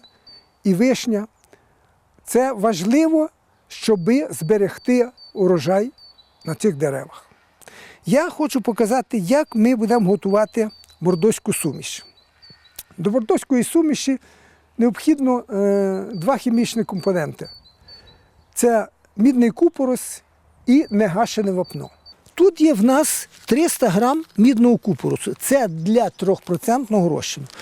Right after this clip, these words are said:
Ми засипаємо мідний купорос в теплу воду,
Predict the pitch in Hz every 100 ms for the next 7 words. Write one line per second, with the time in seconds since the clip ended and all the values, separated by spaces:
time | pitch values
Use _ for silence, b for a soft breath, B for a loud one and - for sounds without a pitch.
0 | B B 208 320 285 330 302 226 220 160
1 | 151 151 185 - - - - - - -
2 | - - - 220 320 269 220 269 - 190
3 | 165 - - 233 233 - 320 330 277 180
4 | 165 175